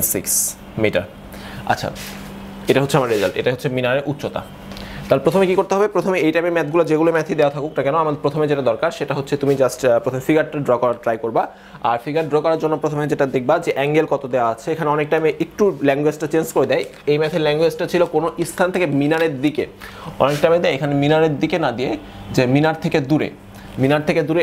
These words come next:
এত এগিয়ে আসলে দেখা যায় যে উন্নতি কোণ একটু change করে দেয়, sixty degree থেকে ফর্টি ফাইভ degree হয়। কোন স্থান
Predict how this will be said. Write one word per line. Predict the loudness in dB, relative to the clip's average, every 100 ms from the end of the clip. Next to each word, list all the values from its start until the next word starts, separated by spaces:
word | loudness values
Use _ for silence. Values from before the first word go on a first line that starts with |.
| 2
এত | 0 0
এগিয়ে | 2 2 0
আসলে | -2 -8 -8 -14 -4
দেখা | 0 2 2
যায় | 2
যে | 2 0
উন্নতি | -2 0 0 0
কোণ | 0 -4 -10 -6
একটু | -2 0
change | 0 0
করে | 0
দেয়, | 0 -2 -8 -16 -16 -12 -8 -6 0 2
sixty | 2 0 0 0
degree | 2 0 0
থেকে | -2 -2 -4 -6 -16 -16 -14 -14 -16 -16 -16 -16 -16 -16 -16 -14 0
ফর্টি | 2 2 2
ফাইভ | 0 0
degree | -2 -4
হয়। | -6 -10 -14 -16 -14 -14 -16 -16 -16 -16 -16 -16 -16 -16 -16 -16 -16 -16 -16 -16 -16 -16 -16 -8 2
কোন | 4 4
স্থান | 2